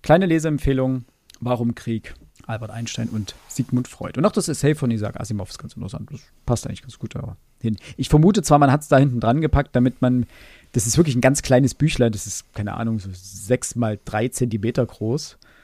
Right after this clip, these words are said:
Das ist wirklich so was ganz Kleines. Und man wird wahrscheinlich diesen, diesen Aufsatz noch hinten dran gepackt haben, oder dieses Essay, damit man's Buch nennen darf, damit's genügend Seiten hat. <laughs> Es hat nur neunundneunzig. Aber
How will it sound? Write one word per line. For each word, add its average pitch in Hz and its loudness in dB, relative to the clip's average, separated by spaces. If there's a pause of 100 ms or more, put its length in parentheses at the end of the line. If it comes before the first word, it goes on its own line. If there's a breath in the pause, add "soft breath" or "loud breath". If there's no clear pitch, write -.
(180 soft breath)
Das - -20
ist - -12
wirklich 131 2
so 113 -2
was - -4
ganz 123 -2
Kleines. 123 -4 (340 loud breath)
Und 123 0
man 117 2
wird - 4
wahrscheinlich 131 4
diesen, 117 -4
diesen 113 -2
Aufsatz 127 -2
noch 110 -2
hinten 113 0
dran 117 -2
gepackt 113 -2
haben, 110 0
oder 117 -10
dieses - -12
Essay, 113 -2 (640 loud breath)
damit 139 2
man's 131 4
Buch 185 2
nennen 113 2
darf, 101 -6
damit's 120 -2
genügend 127 2
Seiten 110 0
hat. - -16
<laughs> - -6
Es - 0
hat - -2
nur 113 0
neunundneunzig. 104 -4 (320 loud breath)
Aber 147 6